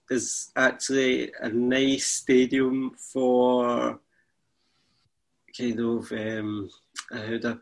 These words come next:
put this delicately, kind of neutral fans almost, or fans that aren't used to, um,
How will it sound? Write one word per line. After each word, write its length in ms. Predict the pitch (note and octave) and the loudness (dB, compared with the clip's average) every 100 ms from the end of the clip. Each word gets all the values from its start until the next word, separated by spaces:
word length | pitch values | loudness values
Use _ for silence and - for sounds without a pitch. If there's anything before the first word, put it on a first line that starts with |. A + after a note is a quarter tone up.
| _ - | _ -12
put 140 | C#3+ | -10
this 180 | A#2+ A#2 | -8 -6
delicately, 720 | A#2+ A#2 A#2+ - C3 B2 A#2+ | -4 -4 -4 -8 -10 -8 -8
kind 180 | - C3 | -6 -2
of 60 | B2+ | 0
neutral 580 | C3 D3 - D#3+ D#3 D3+ | 2 0 0 0 0 0
fans 540 | - D3+ D3+ D#3 D#3 | -2 0 0 -2 -4
almost, 760 | D#3+ D3+ D#3 D#3+ - - - - - | -4 -2 -4 -4 -8 -14 -14 -16 -6
or 280 | A#2+ A#2+ A#2+ | -2 0 0
fans 460 | - C3 B2+ B2 | 0 0 2 0
that 100 | - | -2
aren't 280 | - B2 A#2+ - | 0 -2 -2 -4
used 400 | A#2+ - - - | -2 -2 -6 -4
to, 480 | C3+ B2 B2 A#2+ A2+ _ _ _ _ _ _ _ _ _ - | -2 2 2 0 -4 _ _ _ _ _ _ _ _ _ -6
um, 960 | A#2 A2 G#2+ A2 G1+ G1+ - G1+ G#1+ | -4 -4 -4 -6 -6 -4 -4 -6 -8